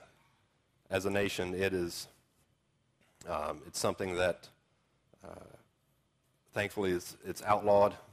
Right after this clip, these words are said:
but again, probably still happens. Now here, I wanna go through a few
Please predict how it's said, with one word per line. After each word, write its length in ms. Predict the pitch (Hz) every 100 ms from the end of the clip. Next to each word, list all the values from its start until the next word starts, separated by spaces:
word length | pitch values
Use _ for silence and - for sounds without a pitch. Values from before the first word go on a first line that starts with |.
| - -
but 200 | 82 85
again, 360 | 92 90 87 -
probably 340 | - 95 90 87
still 220 | - 85
happens. 480 | - - - - - _ _ _ _ _ _ _ _ _ _ -
Now 120 | 87
here, 420 | 87 131 131 117 - - _ -
I 60 |
wanna 120 | 131 139
go 140 | 135
through 280 | - 123 104
a 40 |
few 580 | 104 - 131 123 117